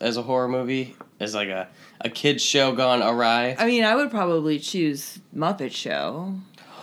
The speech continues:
Speaker 1: Ooh, that'd be crazy. But they're all little. But still, that'd
Speaker 2: It
Speaker 1: be
Speaker 2: doesn't
Speaker 1: dangerous.
Speaker 2: matter. You know what else is little? Mice. Do you wanna be in a room with five hundred fucking mice? No.
Speaker 1: That's true.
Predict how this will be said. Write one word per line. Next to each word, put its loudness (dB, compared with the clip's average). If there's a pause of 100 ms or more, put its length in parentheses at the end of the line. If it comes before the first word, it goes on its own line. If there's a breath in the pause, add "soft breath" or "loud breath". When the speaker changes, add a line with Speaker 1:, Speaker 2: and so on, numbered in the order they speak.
(340 loud breath)
Speaker 1:
Ooh, 4 (100)
that'd -6
be -4
crazy. -6
But -8
they're 0
all 0
little. -2 (240)
But -2
still, -2 (260)
that'd -4
Speaker 2:
It -2
Speaker 1:
be 0
Speaker 2:
doesn't -2
Speaker 1:
dangerous. -4
Speaker 2:
matter. 2
You -2
know 2
what 2
else 2
is -8
little? 0
Mice. 0
Do -8
you -2
wanna 2
be 0
in 0
a 2
room 0
with -2
five 0
hundred 0
fucking -2
mice? -2
No. 0
Speaker 1:
That's -8
true. -2